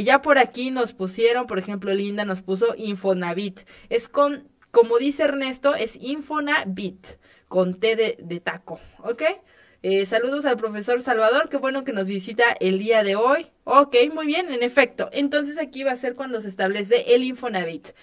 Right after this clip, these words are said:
Bien, si se dan cuenta, sí tuvo puntos positivos, aunque bueno, el Infonavit actualmente es muy cuestionable, sobre todo porque, eh, se sabe que históricamente, eh, son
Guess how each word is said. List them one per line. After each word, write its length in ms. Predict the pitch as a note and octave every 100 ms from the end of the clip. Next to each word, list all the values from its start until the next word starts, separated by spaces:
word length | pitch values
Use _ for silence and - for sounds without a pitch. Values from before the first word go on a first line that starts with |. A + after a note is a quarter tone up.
| - -
Bien, 280 | - C4 F4+
si 120 | A#3+
se 120 | G#3+ C#4
dan 200 | D#4 F4
cuenta, 480 | D4 C#4+ D4 D#4+
sí 200 | C#4 D4
tuvo 500 | C#4+ D4+ D4 D#4 -
puntos 420 | - A#3+ A#3+ C4 C4
positivos, 580 | C#4 D4 E4+ E4+ F#4+ - - -
aunque 380 | F#4 F#4 F#4
bueno, 300 | C4+ E4 B3
el 100 | C4+
Infonavit 580 | A#3+ G#3 G#3 G3+ A3+ A#3+ -
actualmente 800 | F3+ F3 F#3 - A3+ A#3+ A3+ A3+
es 100 | A3
muy 300 | G3 G#3+ G#3+
cuestionable, 640 | A3+ A3 C4+ D4 D#4 D#4 D#4
sobre 260 | A3 G3
todo 340 | F#3+ A3 B3+ -
porque, 400 | A#3+ A#3+ B3 C#4 - _
eh, 140 | F#3 F#3+
se 140 | A3
sabe 300 | G#3+ B3 B3
que 80 | A3+
históricamente, 880 | F#3+ A#3 A3+ A#3+ B3 B3+ G#3 A3+ B3 - _ -
eh, 340 | E3+ F3 - G3
son 440 | - B3+ B3+ -